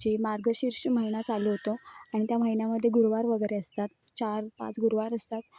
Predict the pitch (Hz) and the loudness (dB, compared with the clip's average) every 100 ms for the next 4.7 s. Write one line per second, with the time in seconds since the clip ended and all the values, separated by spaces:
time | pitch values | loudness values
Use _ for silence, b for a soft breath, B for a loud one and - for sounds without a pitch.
0 | B B - 226 202 - 226 233 233 226 | B B -4 -4 0 2 4 4 2 0
1 | 220 220 220 220 - - _ 233 208 - | 0 -2 -4 -6 -8 -14 _ -4 -2 -2
2 | 208 226 - 226 233 220 220 202 196 214 | -6 -6 -10 -8 -6 -2 -2 -2 -2 -2
3 | 220 214 220 220 226 240 - 208 - 208 | 0 0 0 0 -2 -4 -4 -4 -4 -4
4 | 208 196 - 202 196 196 | -2 -2 -2 0 0 -2